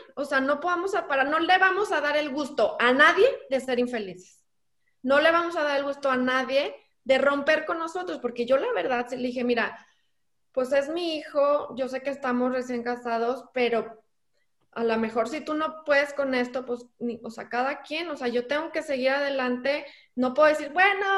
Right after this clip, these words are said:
pues ya lo tiene su papá', pues no, yo tengo que luchar por él, y lo entiendo, si para ti no lo, no puedes,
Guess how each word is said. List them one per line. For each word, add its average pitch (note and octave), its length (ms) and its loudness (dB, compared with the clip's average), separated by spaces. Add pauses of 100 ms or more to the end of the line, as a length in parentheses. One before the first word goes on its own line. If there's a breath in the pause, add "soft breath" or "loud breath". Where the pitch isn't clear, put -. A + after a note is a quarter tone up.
(120)
pues D4+ 200 2
ya F4 340 4
lo D4+ 140 2
tiene D4+ 260 -4
su D4 100 -6
papá', A#3+ 320 -2
pues A3 160 -8
no, B3 340 0
yo C4 140 0
tengo C#4+ 220 -4
que D#4 100 -2
luchar C4 400 -6
por B3 180 -4
él, A#3+ 360 0
y B3+ 140 0
lo B3+ 80 6
entiendo, B3+ 680 2
si A#3+ 240 -8
para G#3+ 360 0 (100)
ti A#3+ 320 -2
no B3 240 4
lo, C4 200 2 (100)
no A3 360 -6
puedes, A#3+ 480 -2